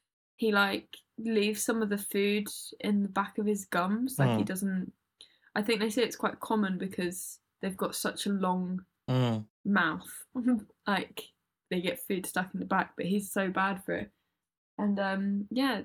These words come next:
Speaker 1: they, he, he, oh, he was such a fucking pain in the arse. He was a nightmare. I had to put a muzzle on him because, um,
Speaker 2: Oh,
Speaker 1: when he got his
Speaker 2: God.
Speaker 1: in-, he got his jab, he got funny with the vet, which he's never done before.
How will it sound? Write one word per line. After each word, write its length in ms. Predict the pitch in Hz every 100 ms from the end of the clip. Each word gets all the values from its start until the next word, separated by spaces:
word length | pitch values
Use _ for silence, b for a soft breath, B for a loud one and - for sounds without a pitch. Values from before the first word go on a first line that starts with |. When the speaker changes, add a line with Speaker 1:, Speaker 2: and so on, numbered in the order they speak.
| -
Speaker 1:
they, 60 |
he, 360 | - 214 233 214 _ -
he, 260 | 220 208 202 -
oh, 280 | 196 190 180
he 60 | 175
was 140 | 170
such 260 | - 175 -
a 40 |
fucking 300 | - 190 208
pain 240 | 202 208 214
in 80 | 214
the 80 | 226
arse. 460 | 269 262 196 - _ b b -
He 200 | 247 262
was 180 | 269 262
a 60 | 262
nightmare. 800 | 262 277 311 359 196 185 190 202
I 220 | - -
had 80 | 254
to 60 | -
put 100 | 262
a 20 | 233
muzzle 340 | 254 262 226
on 120 | 190
him 140 | 180 190
because, 480 | 208 208 202 202 -
um, 100 | 202
Speaker 2:
Oh, 380 | 196 185 165 120
Speaker 1:
when 160 | 110 214
he 60 | -
got 160 | -
his 100 | -
Speaker 2:
God. 80 | -
Speaker 1:
in-, 180 | 202 196 _ _ -
he 180 | -
got 160 | 208 220
his 120 | 202
jab, 540 | - 254 254 170 196 -
he 220 | 202 202
got 240 | 196 196
funny 300 | - 226 285
with 120 | 220 190
the 80 |
vet, 300 | 185 226 156 -
which 440 | 202 185 - - _ _ _ -
he's 140 | 214
never 200 | 226 208
done 240 | 196 196 196
before. 520 | 185 - 151 185 214